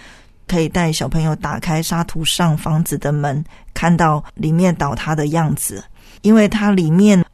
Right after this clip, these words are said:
就像是小朋友的内心，它装满了说谎，还有偷窃、生气、贪心。像这一类型都没有办法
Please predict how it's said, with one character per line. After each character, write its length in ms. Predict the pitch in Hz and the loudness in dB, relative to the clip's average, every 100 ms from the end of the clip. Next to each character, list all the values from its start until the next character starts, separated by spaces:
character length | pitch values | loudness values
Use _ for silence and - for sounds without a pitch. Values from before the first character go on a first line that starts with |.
| - | -12
就 160 | - 190 | -6 -2
像 220 | 185 180 | 0 0
是 280 | 180 180 170 | 2 2 2
小 220 | - 127 | 0 -2
朋 280 | 127 156 170 | 0 2 2
友 140 | 165 | 2
的 140 | 139 143 | 0 0
内 240 | 175 185 | 2 2
心， 360 | 165 - 160 175 - - | 0 0 0 0 -6 -6
它 180 | 175 | -4
装 260 | 170 - 180 | -2 0 2
满 240 | 170 147 | 2 0
了 140 | 147 143 | -2 -4
说 320 | - 180 175 | -4 -2 -2
谎， 340 | - 156 165 - - - | -4 -6 -6 -8 -18 -20
还 160 | - 160 | -8 -4
有 100 | 170 | -4
偷 300 | - 170 165 | -4 -2 -2
窃、 440 | - - 165 - - | -4 -2 -2 -2 -6
生 320 | - 165 160 | -4 0 0
气、 240 | - 151 | -2 -4
贪 320 | 151 - 143 151 | -4 -4 -4 -4
心。 420 | - 147 147 - - - - | -4 -4 -4 -6 -12 -20 -12
像 240 | - 180 170 | -2 2 2
这 180 | 185 165 | 2 2
一 100 | 151 | 0
类 180 | 175 170 | 2 2
型 320 | 156 143 147 - - - - | 0 -2 -4 -6 -18 -12 2
都 140 | 220 | 4
没 140 | 233 | 6
有 140 | 226 165 | 6 4
办 280 | 196 185 170 | 2 2 2
法 300 | - 147 | -2 -6